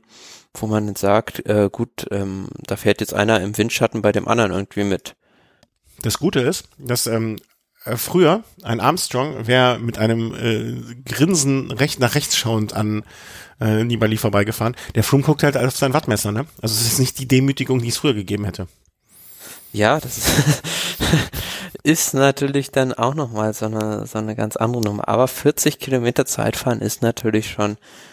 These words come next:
Speaker 1: schon eine Hausnummer. Und ja, ich rechne damit so Chris Froome im, also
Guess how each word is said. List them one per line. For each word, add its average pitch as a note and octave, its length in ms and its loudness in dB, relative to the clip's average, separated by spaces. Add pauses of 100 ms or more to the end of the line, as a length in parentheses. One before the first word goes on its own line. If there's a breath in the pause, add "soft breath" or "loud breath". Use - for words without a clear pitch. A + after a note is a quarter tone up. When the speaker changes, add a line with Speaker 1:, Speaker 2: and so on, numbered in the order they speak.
(140 loud breath)
Speaker 1:
schon B2 380 4
eine A2 240 0
Hausnummer. G#2 680 2
Und G2+ 260 -8 (480 loud breath)
ja, G#2 220 4
ich - 180 -6
rechne A#2+ 280 -2
damit A2+ 340 -2
so G#2+ 360 4 (380)
Chris A2 220 0
Froome A#2 420 -2
im, - 280 -8
also G#2+ 380 0